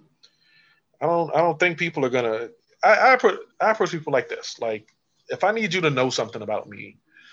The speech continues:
I need to start from where you are, not from where I am, but I need to start from where you are, right? Do you know what it means to be trans? Do you know, um, the difference between a trans woman and a trans man? Do you know the difference?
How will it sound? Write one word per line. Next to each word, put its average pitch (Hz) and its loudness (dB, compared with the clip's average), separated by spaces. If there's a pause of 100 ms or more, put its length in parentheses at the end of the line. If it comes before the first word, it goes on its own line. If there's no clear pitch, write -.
(260)
I 151 -2
need 208 -2
to 151 -6
start 139 2 (380)
from 139 -2
where 120 2
you 107 -4
are, - -8
not 131 0
from 240 -6
where 233 6
I 208 6
am, 104 -6
but 113 -4
I - -6
need 196 -8
to - -10
start 208 -4
from 180 -16
where 160 -4
you 139 -6
are, - -12 (380)
right? 131 -8 (140)
Do 127 -14
you 151 -10
know 170 -2
what 170 2
it 156 -4
means 151 -4
to - -12
be 131 -6
trans? - -12
Do 107 -16
you 135 -8
know, 135 -2 (680)
um, 117 -6
the 117 -8
difference 135 -2
between 135 -8
a - -12
trans 123 -4
woman 117 -6
and 110 -8
a - -12
trans 107 -12
man? - -16
Do - -20
you 110 -20
know 139 0
the 147 -4
difference? 131 -4